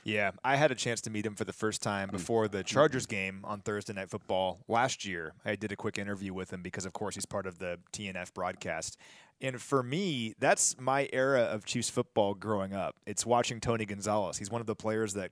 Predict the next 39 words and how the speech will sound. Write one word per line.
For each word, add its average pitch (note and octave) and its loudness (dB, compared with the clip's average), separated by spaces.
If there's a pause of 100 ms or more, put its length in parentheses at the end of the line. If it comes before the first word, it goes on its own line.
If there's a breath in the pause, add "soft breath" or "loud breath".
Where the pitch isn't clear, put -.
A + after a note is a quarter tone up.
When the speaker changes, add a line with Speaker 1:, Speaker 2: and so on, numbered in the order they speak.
(140)
Speaker 1:
got A2 0
me G#2 -4
into A#2+ -2
football. C3 4
He's A#2 -2
the G#2 0
first A2+ 0
jersey A#2 2
I G#2+ 4
ever A2+ 2
had. F#2+ 0 (260 soft breath)
So A#2 -2
catching E3+ 6
up D3+ 4
with C#3+ 2
a C3 -4
guy B2 8
like A2+ 4
Tony A#2 -2
Gonzalez G#2 -2
for G#2+ -6
me, G#2 -6 (220 soft breath)
if A2+ 0
I C#3 10
told C#3 4
twelve-year-old C3 6
Matt, C3+ 6
like, A#2 -2
"Hey, A#2+ 6
you're A#2 4
gonna G#2+ 0 (340 soft breath)
talk C3+ 8
to C3 4
Tony B2 2
Gonzalez A2+ 4
about G#2+ 2
football G#2+ 4
one G2+ -2
day," F#2+ -2